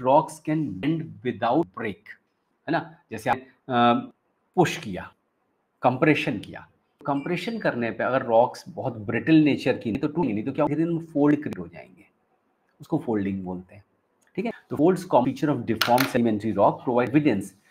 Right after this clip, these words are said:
rocks can bend without break। Rock display evidence of ductile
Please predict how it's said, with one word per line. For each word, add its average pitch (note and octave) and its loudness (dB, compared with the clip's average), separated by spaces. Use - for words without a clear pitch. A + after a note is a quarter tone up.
rocks D3 2
can C3 0
bend D#3 0
without B2+ 4
break। F#2+ -4
Rock F3 6
display A#3+ 0
evidence D#3+ 4
of C#3 0
ductile D3+ 4